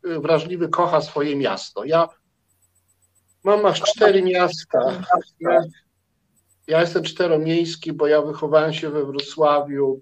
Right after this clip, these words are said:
mm, większość życia spędziłem w Krakowie. Bardzo jestem związany z Warszawą, w której mieszkam od trzech lat. Y, nie bardzo kocham Lublin, w którym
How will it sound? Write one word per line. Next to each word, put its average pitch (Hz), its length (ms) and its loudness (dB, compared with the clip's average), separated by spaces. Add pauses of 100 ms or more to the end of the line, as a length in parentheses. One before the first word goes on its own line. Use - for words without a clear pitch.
(100)
mm, 123 460 -12 (560)
większość 131 500 -6
życia 139 300 -8
spędziłem 127 580 -8
w - 80 -20
Krakowie. 135 880 -2 (1160)
Bardzo 143 280 -2
jestem 131 300 -4
związany 127 440 -6
z 120 80 -20
Warszawą, 139 580 -4
w - 120 -20
której 127 200 -10
mieszkam 131 440 -8
od 123 120 -10
trzech - 340 -10
lat. 127 380 -6 (560)
Y, 113 320 -14
nie 156 240 0
bardzo 165 360 0
kocham 156 380 -4
Lublin, 165 380 -4
w 143 80 -20
którym 139 260 -10